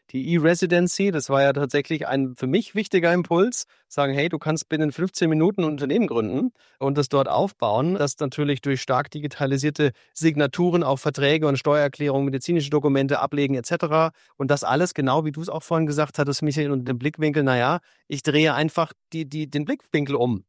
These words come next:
ja, indem ich den Menschen tatsächlich schütze, ihn vor Dritten, die quasi ungefragt und auch ohne Legitimation in Informationen eines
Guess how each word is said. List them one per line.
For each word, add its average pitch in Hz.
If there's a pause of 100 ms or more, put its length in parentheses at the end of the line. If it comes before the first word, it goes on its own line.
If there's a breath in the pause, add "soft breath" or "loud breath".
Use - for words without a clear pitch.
ja, 151
indem 151
ich 143
den 143
Menschen 151
tatsächlich 143
schütze, 147 (320 loud breath)
ihn 147
vor 147
Dritten, 196
die 151
quasi 147
ungefragt 170
und 147
auch 123
ohne 165
Legitimation 151 (300 loud breath)
in 156
Informationen 147
eines 139